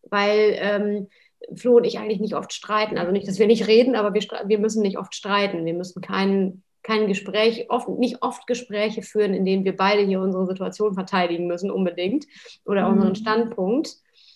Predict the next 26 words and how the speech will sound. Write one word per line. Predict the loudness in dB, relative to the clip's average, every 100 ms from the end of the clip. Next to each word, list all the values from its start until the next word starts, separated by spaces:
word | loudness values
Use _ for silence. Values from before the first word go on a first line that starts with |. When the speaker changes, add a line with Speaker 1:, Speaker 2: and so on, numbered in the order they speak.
| _ -8
Speaker 1:
äh, | -4 0
oder | 2 2
hier | 4 2
für | 2
irgendein | 2 2 2 0
Recht | 0 -4 -6
kämpfen | -2 -2 0 0
müssen, | 0 0 2 0 -2 _ _ _ _ -8
sondern | -4 0 2
wir | 2
sind | 2 0
eigentlich | -2 -2 -2 -2 -2 -2
beide | -2 0 0
sehr | 0 -4
friedliebend | -4 -6 -2 0 4 4 2
und, | -2 -2 -2 -4
äh, | -8 -4
sehr | -4
schnell | -4 -4 -2
einer | -2 -4 -2
Meinung | 0 0 0 0 0
und | -2
wir | -4
finden | -4 -4 -2
eigentlich | -2 -4 -4
immer, | -2 -2 -2 -6